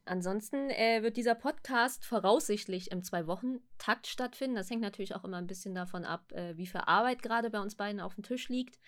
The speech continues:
weil das Ding schneidet sich nicht von alleine <laughs> und lädt sich leider auch nicht von alleine hoch.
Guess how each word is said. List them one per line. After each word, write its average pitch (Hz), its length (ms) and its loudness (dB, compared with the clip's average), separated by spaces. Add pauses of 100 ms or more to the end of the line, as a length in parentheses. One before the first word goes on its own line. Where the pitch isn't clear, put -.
(280)
weil 196 260 8
das 185 240 2
Ding 214 160 2
schneidet 202 460 -2
sich 208 100 0
nicht 202 160 -2
von 196 160 -4
alleine 226 540 -2
<laughs> 247 160 0
und - 200 10
lädt 240 260 10
sich 214 120 4
leider 196 300 6
auch 180 80 4
nicht 190 160 -2
von 185 120 -4
alleine 175 340 -4
hoch. 185 200 -6